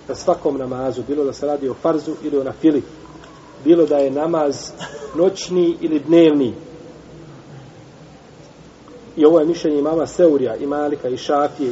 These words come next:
i Ahmeda. Većine, znači, islamskih učenjaka, je prenosi se od Omara ibn Khattaba i Osmana ibn Abil Asa i drugih. I njihovi dokazi su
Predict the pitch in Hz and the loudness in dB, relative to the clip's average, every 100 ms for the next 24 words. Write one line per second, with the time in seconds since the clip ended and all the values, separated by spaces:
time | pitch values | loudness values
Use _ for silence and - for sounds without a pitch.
0 | 151 156 - 147 127 107 - - - - | -2 -2 -2 -6 -6 -10 -16 -20 -20 -20
1 | - - - - - - - - - 131 | -20 -20 -20 -20 -20 -20 -20 -20 -16 -14
2 | 127 170 156 147 139 143 147 139 - - | -2 2 2 0 -2 -4 -4 -6 -4 -4
3 | 143 127 113 120 143 151 143 143 143 135 | -2 -6 -6 -6 -2 -2 -2 -4 -4 -4
4 | 127 151 147 135 131 135 127 - 143 120 | -4 -4 -2 -2 -2 -4 -4 0 0 0
5 | - - - - - - - - - - | -8 -14 -20 -20 -20 -20 -20 -20 -20 -16
6 | 139 135 - 160 160 135 110 - 127 127 | -6 -6 -4 -2 0 -2 -4 -10 -10 -6
7 | 131 139 151 - 139 127 139 120 101 - | -4 -2 -2 -2 -4 -4 -4 -6 -14 -18
8 | - - - - - - - - 131 131 | -20 -20 -20 -20 -20 -20 -20 -20 -20 -20
9 | 131 - - - 120 127 135 123 127 - | -20 -20 -20 -20 -20 -20 -20 -20 -20 -20
10 | - - 156 185 160 143 160 180 156 151 | -20 -10 -2 2 2 6 6 6 2 0
11 | - | -12